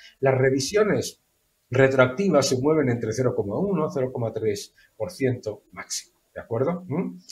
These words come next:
Esta ha sido una revisión de prácticamente dos puntos, pero también tenemos que tener en cuenta lo que te comentaba, ¿no? Que lo que se ha hecho ha sido lo que están haciendo todos los países de nuestro entorno, que es revisar esos datos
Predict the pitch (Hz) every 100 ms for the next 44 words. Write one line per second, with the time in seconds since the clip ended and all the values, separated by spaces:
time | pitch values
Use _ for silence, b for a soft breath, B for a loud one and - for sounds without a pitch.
0 | B 208 208 185 175 - 135 135 143 139
1 | 135 127 127 147 175 B B - 117 -
2 | 123 143 135 120 117 123 151 165 - b
3 | - 110 107 - 202 190 92 - - B
4 | - 101 95 87 117 123 113 113 120 -
5 | 117 127 143 175 185 147 120 170 170 202
6 | 180 - 107 - 87 - 160 - - 147
7 | 208 - _ 127 - - - 104 98 113
8 | 156 131 101 104 175 139 - - - 123
9 | 143 180 185 B B - 190 233 202 175
10 | - 123 147 139 113 110 - 110 101 104
11 | 151 180 185 B - 120 160 185 - B
12 | _ 120 113 104 - 127 131 131 113 120
13 | 123 160 175 180